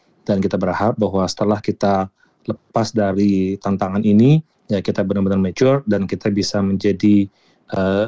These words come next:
ambassador-ambassadornya security, eh, di dunia kita masing-masing, ya, karena sekarang ambassador security juga, juga masih cukup sedikit. Jadi segitu aja, terima kasih sekali lagi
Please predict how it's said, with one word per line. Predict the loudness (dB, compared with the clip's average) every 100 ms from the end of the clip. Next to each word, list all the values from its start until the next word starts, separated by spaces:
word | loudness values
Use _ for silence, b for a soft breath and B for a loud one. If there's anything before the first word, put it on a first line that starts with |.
| -2
ambassador-ambassadornya | 0 0 2 0 0 -2 -2 0 2 2
security, | 2 -2 0 0 2 4 4 2 -8 _ _ _ -4
eh, | 0 2 0 0 0 -2 0
di |
dunia | 2 4 4 2
kita | -2 -2 -2
masing-masing, | -2 -2 -2 2 4 4 b b b
ya, | -8 -6
karena | -2 -2
sekarang | -2 -2 0 2 2 0 _ -2
ambassador | 0 0 0
security | -2 2 2
juga, | 2 -2 -2
juga | -4 -2 -4
masih | -2 -2
cukup | -2 -4
sedikit. | 0 0 2 -2 _ B B B B B
Jadi | 2 2
segitu | 2 2
aja, | 4 2 2
terima | 0 0
kasih | 0 -2 0
sekali | 0
lagi | 0 2 4